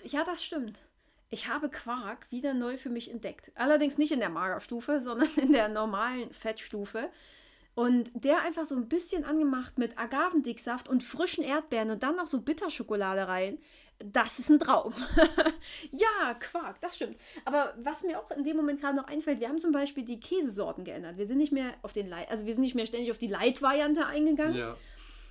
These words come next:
Speaker 1: sondern wir haben sämtliche Light-Produkte ersetzt durch normalen Fettgehalt. Außer Cola. <laughs> Obwohl mittlerweile trinke ich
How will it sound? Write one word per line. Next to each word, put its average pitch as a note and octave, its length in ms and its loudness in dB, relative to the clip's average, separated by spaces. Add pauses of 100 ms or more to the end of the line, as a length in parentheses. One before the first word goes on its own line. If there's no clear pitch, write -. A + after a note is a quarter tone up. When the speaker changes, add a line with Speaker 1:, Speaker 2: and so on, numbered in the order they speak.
(120)
Speaker 1:
sondern C4+ 320 2
wir B3+ 120 2
haben B3+ 320 4
sämtliche F4+ 520 6
Light-Produkte C#4 1080 2
ersetzt A3+ 640 -4 (120)
durch A3+ 520 -2 (100)
normalen G#3 480 -2
Fettgehalt. - 640 -12 (840)
Außer C#4 260 -2
Cola. F3+ 420 -8 (960)
<laughs> - 800 -2
Obwohl B3+ 340 -2
mittlerweile B3 480 0
trinke C#4+ 240 -6
ich - 160 -14